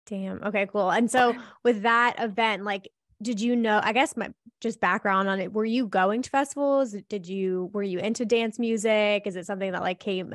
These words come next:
Speaker 1: you've been interested in for a while? Like, what's the whole story with that?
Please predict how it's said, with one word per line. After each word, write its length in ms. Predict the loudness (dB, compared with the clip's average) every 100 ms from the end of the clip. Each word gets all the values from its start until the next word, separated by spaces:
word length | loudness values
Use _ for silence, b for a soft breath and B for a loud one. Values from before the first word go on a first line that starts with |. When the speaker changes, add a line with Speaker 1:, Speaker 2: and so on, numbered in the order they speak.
| -8
Speaker 1:
you've 200 | -6 -4
been 140 | -4
interested 340 | -4 -4 -4 -4
in 140 | -4
for 140 | -2
a 80 | 0
while? 360 | 2 4 4 4
Like, 160 | 2
what's 160 | 0 -2
the 60 | -2
whole 140 | -2
story 260 | -2 -2 0
with 140 | -2
that? 260 | 0 0